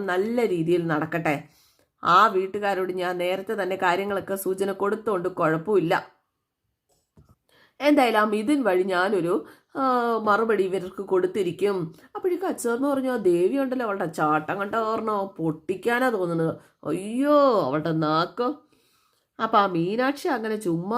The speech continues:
ഒന്നും എടുത്തി അടത്തില്ല, പക്ഷെ ഇതങ്ങനെയല്ല എൻ്റെ അമ്മോ എന്നും പറഞ്ഞ രാജശ്രീ.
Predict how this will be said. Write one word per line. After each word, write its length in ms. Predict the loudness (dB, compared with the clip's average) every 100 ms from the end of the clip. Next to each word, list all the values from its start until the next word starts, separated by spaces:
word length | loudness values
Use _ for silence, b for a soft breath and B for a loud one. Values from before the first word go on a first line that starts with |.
| 2
ഒന്നും 200 | 2 2
എടുത്തി 240 | 0 0
അടത്തില്ല, 400 | 0 0 0 0
പക്ഷെ 240 | -2 -2 -2
ഇതങ്ങനെയല്ല 680 | -2 -2 -2 -2 -2 0 0
എൻ്റെ 240 | 0 -2
അമ്മോ 340 | 0 2 4 4 2 0
എന്നും 220 | 0 -2 -2
പറഞ്ഞ 240 | -4 -2
രാജശ്രീ. 500 | 0 0 -2 -6